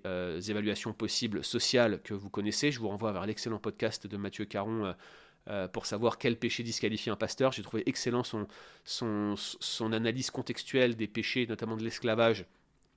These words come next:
qui, euh, qui était perçu comme une vertu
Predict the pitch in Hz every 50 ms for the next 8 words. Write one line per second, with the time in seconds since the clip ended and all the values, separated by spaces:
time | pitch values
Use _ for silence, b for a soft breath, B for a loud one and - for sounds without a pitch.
0 | _ - - - - - - 107 110 107 98 95 98 92 - - - 110 98 -
1 | 117 110 - 117 104 - - - 131 123 - - 117 107 107 110 110 107 139 147
2 | - - - 180 180 180